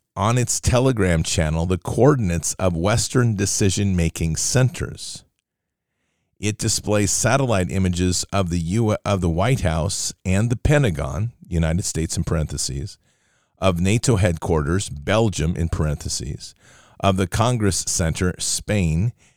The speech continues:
where the nato summit is being held, of the Ministry of Defense, and, uh, uh, being held,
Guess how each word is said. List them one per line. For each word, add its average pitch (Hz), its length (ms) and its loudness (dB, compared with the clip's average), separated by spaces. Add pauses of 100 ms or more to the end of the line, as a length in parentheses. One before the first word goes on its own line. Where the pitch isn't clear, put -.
(160)
where 92 180 0
the 92 80 2
nato 101 320 2
summit 98 340 2
is 80 120 0
being 87 260 0
held, 92 520 0
of 90 120 -4
the 87 60 0
Ministry 95 420 -2
of 80 100 -4
Defense, 98 600 -2 (200)
and, 78 220 -4 (1160)
uh, 92 40 -10 (280)
uh, 92 300 0
being 90 200 2
held, 80 380 2